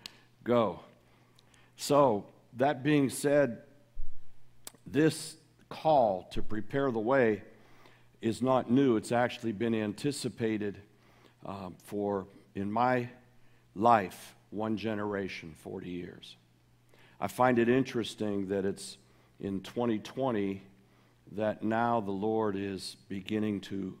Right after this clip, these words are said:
open those doors. Um, we understand that we are, we have a scriptural background for this journey we're taking,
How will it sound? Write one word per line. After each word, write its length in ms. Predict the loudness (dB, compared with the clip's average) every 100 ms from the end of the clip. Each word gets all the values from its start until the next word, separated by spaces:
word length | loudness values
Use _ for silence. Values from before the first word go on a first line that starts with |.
| _ _ _ _ _ 0
open 540 | 0 2 0 -2 -4 -12 -18
those 560 | -8 -4 -2 -2 -4 -10 _ -8
doors. 640 | -2 0 -2 -6 -14 -18 _ _ _ -20 -20 -20 -16
Um, 520 | -12 -10 -10 -12 -16 -20 _ -20 -12
we 160 | -2 2
understand 840 | 2 2 -2 0 4 6 4 2 2
that 380 | 4 4 0 -14 -20 _ _ _ -8
we 240 | -2 2
are, 320 | 4 4 2 -4
we 140 | -6 0
have 160 | 0
a 40 | 0
scriptural 560 | -6 -4 -2 -2 -4
background 800 | 0 2 2 2 -2 0 0 -2
for 220 | -6 -8
this 340 | -6 -8 -10 -20 _ -20 _ -10
journey 340 | 0 2 4
we're 160 | 2 0
taking, 580 | 0 0 0 0 -2